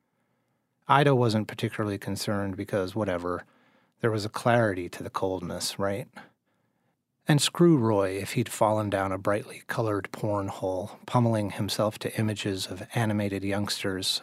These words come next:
slithering around in grown-up crotch gear in a cartoon fairyland.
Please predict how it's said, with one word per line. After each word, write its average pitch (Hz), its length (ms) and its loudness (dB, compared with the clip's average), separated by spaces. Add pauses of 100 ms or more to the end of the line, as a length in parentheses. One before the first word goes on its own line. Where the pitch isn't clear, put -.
slithering 107 560 0
around 98 480 -2
in 92 160 -6
grown-up 98 520 -2
crotch - 420 0
gear 92 340 -2
in 92 140 -8
a 95 80 -4
cartoon 98 640 -2
fairyland. 92 760 -4